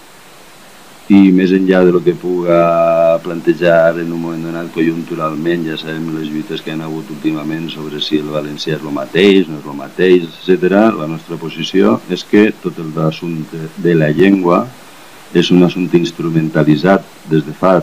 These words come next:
més de trenta anys per a dividir a la gent, que lo que parlem ací es diu valencià, com diu l'Estatut.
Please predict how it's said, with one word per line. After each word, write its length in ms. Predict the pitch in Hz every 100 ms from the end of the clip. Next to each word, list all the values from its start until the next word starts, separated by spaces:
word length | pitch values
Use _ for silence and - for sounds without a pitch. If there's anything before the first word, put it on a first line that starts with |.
| - -
més 240 | 92 78
de 80 | 82
trenta 400 | 82 85 82 90
anys 240 | 90 76 -
per 140 | 82 78
a 80 | 76
dividir 320 | 76 76 85
a 80 | 82
la 20 | 76
gent, 300 | 92 92 107 127 - - - - - - - - - - - - - - -
que 120 | 104
lo 120 | 95
que 80 | 90
parlem 340 | 90 95 101 98
ací 240 | 90 - 120
es 160 | 104 85
diu 160 | 95
valencià, 480 | 95 90 85 - 117 101
com 160 | 87 85
diu 160 | 92
l'Estatut. 600 | 92 87 - 80 123 123